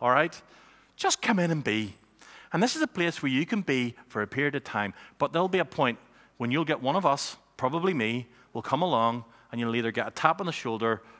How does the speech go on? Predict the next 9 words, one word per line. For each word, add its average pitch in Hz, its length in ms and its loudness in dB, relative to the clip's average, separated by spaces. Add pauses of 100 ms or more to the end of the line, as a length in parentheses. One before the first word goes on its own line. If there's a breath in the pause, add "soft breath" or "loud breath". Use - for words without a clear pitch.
(120)
or 113 120 2
a 113 60 -2
size 135 320 -2
ten 123 220 0
on 123 80 0
the 110 60 -4
backside. 113 540 0 (920 loud breath)
Either 147 200 4
work, 123 440 0